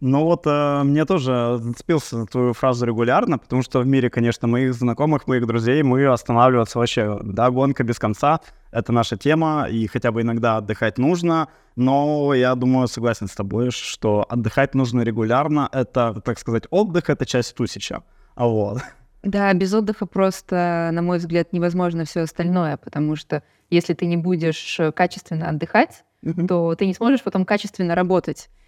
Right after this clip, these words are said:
Speaker 2: Как бы на дохлой лошади далеко не уедешь. И как бы если ты выжат, как лимон, и у тебя абсолютно нет сил, у тебя не будет ни креативности,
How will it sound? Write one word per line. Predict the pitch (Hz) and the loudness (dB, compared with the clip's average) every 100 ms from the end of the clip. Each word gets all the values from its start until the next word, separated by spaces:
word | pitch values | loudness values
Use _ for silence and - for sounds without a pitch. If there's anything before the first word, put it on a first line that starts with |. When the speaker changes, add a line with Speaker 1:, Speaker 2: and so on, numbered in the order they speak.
| _ _ | _ _
Speaker 2:
Как | 165 151 | -8 -4
бы | 156 | -2
на | 165 180 | 2 2
дохлой | 196 202 190 | 2 0 -2
лошади | 170 220 - 175 | 2 0 0 -2
далеко | 160 160 160 214 | 0 0 2 2
не | 196 | 4
уедешь. | 180 185 175 156 - | 2 2 2 2 -4
И | |
как | 160 165 160 | -4 -2 0
бы | |
если | 180 196 - 180 | 2 2 2 -4
ты | - 180 | -2 -2
выжат, | 196 240 196 - | 2 2 0 -2
как | 175 - | -2 0
лимон, | 185 190 196 180 | 2 2 2 0
и | |
у | 170 | -2
тебя | 180 165 | -2 0
абсолютно | 170 - 175 180 - | 0 0 0 0 -2
нет | 160 165 151 | -2 -2 -4
сил, | - 190 190 170 160 156 | -2 2 2 2 0 -2
у | 156 | -4
тебя | 156 156 | -2 -2
не | 160 | 0
будет | 160 170 160 170 | -2 -2 -2 0
ни | 170 | -2
креативности, | 175 160 160 208 208 185 - - 165 | 2 2 2 2 2 2 -4 -4 -6